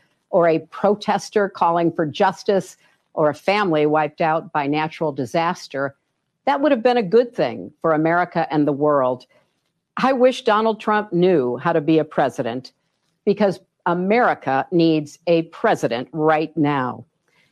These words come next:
Throughout this time of crisis, Americans keep going, checking on neighbors, showing up to jobs as first responders, hospitals,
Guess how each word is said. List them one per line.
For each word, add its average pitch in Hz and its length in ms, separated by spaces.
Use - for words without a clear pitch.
Throughout 277 300
this 294 180
time 254 300
of 233 100
crisis, 170 600
Americans 202 640
keep - 260
going, 139 440
checking 202 380
on 160 200
neighbors, 180 760
showing 160 300
up - 120
to 165 80
jobs 180 600
as 151 160
first 160 260
responders, 170 800
hospitals, 165 720